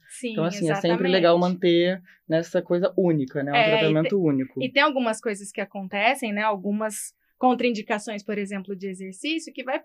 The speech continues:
Speaker 1: requer-, requerer algum exame, alguma avaliação mais detalhada, né? Então, é importante realmente fazer esse acompanhamento.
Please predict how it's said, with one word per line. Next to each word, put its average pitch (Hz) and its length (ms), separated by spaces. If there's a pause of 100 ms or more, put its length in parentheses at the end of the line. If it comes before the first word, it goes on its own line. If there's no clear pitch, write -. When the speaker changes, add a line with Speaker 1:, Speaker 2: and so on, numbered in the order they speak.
(100)
Speaker 1:
requer-, 339 580
requerer 294 440
algum 233 260
exame, 254 720
alguma 220 300
avaliação 220 560
mais 208 420 (300)
detalhada, 226 920
né? 220 180
Então, 226 300
é 220 80
importante 254 600
realmente 247 420
fazer 254 220
esse 247 120
acompanhamento. 254 760